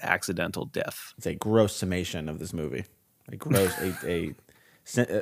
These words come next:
Speaker 2: oversimplification. But,
Speaker 1: Is it,
Speaker 2: uh,
Speaker 1: though?
Speaker 2: it,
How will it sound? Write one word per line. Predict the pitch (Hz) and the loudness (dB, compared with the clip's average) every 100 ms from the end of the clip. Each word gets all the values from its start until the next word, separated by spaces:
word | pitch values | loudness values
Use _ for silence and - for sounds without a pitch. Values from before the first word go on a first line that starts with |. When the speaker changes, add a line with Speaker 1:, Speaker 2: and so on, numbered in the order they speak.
| - | 8
Speaker 2:
oversimplification. | 123 117 107 110 101 92 90 90 85 92 95 _ _ - - - 320 - 349 - - - - - - - - - - | 8 8 6 4 2 0 2 0 0 -6 -10 _ _ -6 -4 -4 -6 -6 -8 -8 -12 -16 -18 -20 -20 -12 -8 -8 0
But, | 95 90 113 | 2 4 6
Speaker 1:
Is | 208 | 8
it, | 415 | 8
Speaker 2:
uh, | |
Speaker 1:
though? | 453 453 - - - _ _ - _ _ _ | 8 8 6 0 -20 _ _ -20 _ _ _
Speaker 2:
it, | 113 | 0